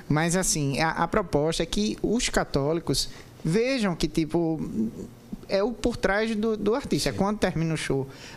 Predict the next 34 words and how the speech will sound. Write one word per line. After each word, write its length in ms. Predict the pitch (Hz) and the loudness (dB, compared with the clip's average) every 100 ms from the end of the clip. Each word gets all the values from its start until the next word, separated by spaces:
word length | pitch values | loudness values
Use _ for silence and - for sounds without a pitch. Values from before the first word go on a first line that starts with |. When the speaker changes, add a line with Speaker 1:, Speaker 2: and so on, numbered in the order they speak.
| - | -2
Speaker 1:
Todo 200 | 208 233 | 0 2
mundo 240 | 247 175 160 | 2 0 0
que 100 | 170 | 0
a 40 | |
gente, 300 | 151 151 139 | 2 0 -2
que 240 | 135 - 147 | -2 0 2
a 60 | |
gente 240 | 139 147 147 | 2 0 0
escuta 400 | - 151 160 147 | -2 0 0 0
aqui 260 | - 170 | 0 0
é 60 | 175 | 2
pra 160 | - | 0
que 100 | 185 | 2
as 80 | 190 | 0
pessoas 300 | - 185 175 | 2 0 0
se 120 | - | 0
identifiquem 720 | 190 185 226 - - 175 180 165 | 2 0 0 -2 0 2 2 2
justamente, 520 | 196 262 202 156 165 | 2 0 0 2 0
ape-, 320 | 165 226 - | 0 0 0
independentemente 840 | 190 220 202 269 220 202 185 160 156 | 0 2 2 2 2 2 0 0 0
de 80 | 160 | -2
qual 220 | - 160 | 0 2
é 60 | 165 156 - | 2 0 0
a 80 | 151 | 2
missão, 440 | 165 160 - 165 170 | 2 0 2 2 0
o 20 | |
que 140 | 156 | 0
é 20 | 170 | 0
que 100 | 156 | 0
você 240 | 156 147 | 0 0
faz 240 | 139 139 | 0 0
da 80 | 143 | 2
sua 240 | 135 151 139 | 0 0 0
vida, 320 | 135 160 | 0 0